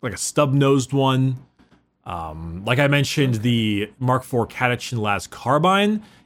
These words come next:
Speaker 1: It's a standard las gun or las carbine for the Catachan jungle fighters, but it's, uh, has a more reduced barrel length thanks for use in the dense forests and wooded terrain. Um,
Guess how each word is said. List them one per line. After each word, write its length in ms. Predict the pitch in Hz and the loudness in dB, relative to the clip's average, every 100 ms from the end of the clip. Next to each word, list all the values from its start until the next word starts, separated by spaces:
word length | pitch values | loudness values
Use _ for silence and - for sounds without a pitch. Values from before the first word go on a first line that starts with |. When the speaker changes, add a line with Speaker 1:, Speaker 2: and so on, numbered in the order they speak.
| _ | _
Speaker 1:
It's 400 | 110 98 - - - | -6 -4 -6 -8 -4
a 480 | 104 101 98 95 | -4 -2 -4 -6
standard 400 | 82 - 151 147 | -10 -2 2 2
las 400 | 135 135 131 123 | 4 4 2 -2
gun 320 | 123 120 113 113 | 0 0 0 0
or 140 | 107 | 0
las 240 | 104 98 | 0 -2
carbine 440 | - 120 110 107 101 | -2 -2 0 0 -2
for 220 | - 104 | -4 -6
the 80 | 87 | -6
Catachan 380 | - 113 101 104 | -4 -4 -2 -4
jungle 260 | 135 135 | -2 -2
fighters, 460 | - 131 127 123 113 | 0 0 0 -2 -2
but 140 | 110 | -4
it's, 200 | 90 - - - - _ - | -4 -8 -18 -20 -20 _ -12
uh, 240 | 82 80 | -10 -8
has 240 | 85 135 117 | -2 -2 0
a 160 | 113 | 0
more 400 | 107 123 139 147 131 | 0 2 4 4 4
reduced 520 | 131 135 143 - 104 | 2 4 0 0 0
barrel 340 | 139 139 117 | 4 4 2
length 300 | 101 87 82 | 0 -4 -8
thanks 520 | - 110 95 - - - | -6 -6 -8 -16 -20 -10
for 160 | 117 | -6
use 340 | 107 101 107 - | -4 -2 -4 -4
in 120 | 113 | -6
the 100 | 101 | -6
dense 340 | 92 117 98 | -2 -4 -4
forests 640 | - - 107 95 - - - | -8 -4 -2 -4 -8 -12 -10
and 220 | 95 90 | -8 -6
wooded 240 | 90 87 87 | -6 -6 -2
terrain. 540 | 147 208 107 78 85 _ _ _ _ _ _ _ - | 0 2 0 -6 -16 _ _ _ _ _ _ _ -14
Um, 100 | 90 | -8